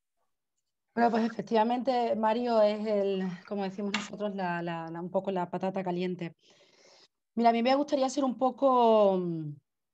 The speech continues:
provocadora en este caso, ¿no? Eh, una entidad como Plena Inclusión tiene una especie de dualidad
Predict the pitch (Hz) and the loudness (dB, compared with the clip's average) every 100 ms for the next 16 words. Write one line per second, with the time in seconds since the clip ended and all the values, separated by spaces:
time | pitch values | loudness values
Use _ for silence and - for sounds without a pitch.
0 | _ _ _ _ _ _ - - 202 196 | _ _ _ _ _ _ -20 -2 2 4
1 | 202 202 214 190 185 190 180 170 - 160 | 4 4 4 2 -2 -6 -6 -6 -8 -10
2 | 254 320 _ _ _ _ _ _ _ _ | -10 -14 _ _ _ _ _ _ _ _
3 | 220 214 220 254 254 277 285 277 269 262 | 2 4 4 2 6 6 6 4 0 -4
4 | 247 240 240 - 254 262 262 254 226 220 | -4 -6 -8 -4 0 0 0 -2 -2 0
5 | 226 226 226 220 214 208 226 220 240 214 | 0 0 0 -2 -4 -4 -8 -4 -4 -2
6 | 180 170 170 226 302 | -2 -2 0 0 0